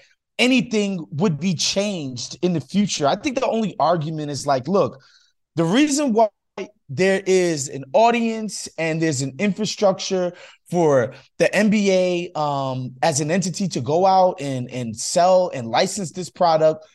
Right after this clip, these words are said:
to these people that wanna pay billions is because people showed up to All-Star and did their thing. It's because people just put a beautiful product together to build that.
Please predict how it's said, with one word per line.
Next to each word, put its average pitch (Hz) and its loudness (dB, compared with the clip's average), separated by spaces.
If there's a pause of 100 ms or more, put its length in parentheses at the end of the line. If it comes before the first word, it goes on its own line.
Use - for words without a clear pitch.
(200)
to 175 0
these 165 -2
people 180 0
that 156 4
wanna 170 -2
pay 170 -2
billions 156 -2 (320)
is 226 4
because 277 4
people 247 0
showed 196 0
up 175 2
to 160 0
All-Star 151 0
and 135 -6
did 135 -4
their 135 -4
thing. 131 -6 (340)
It's 208 4
because 269 2
people 226 2 (220)
just 240 0
put 311 0
a 202 2
beautiful 247 0
product 226 2
together 160 -2
to 160 -8
build 214 0
that. 127 -2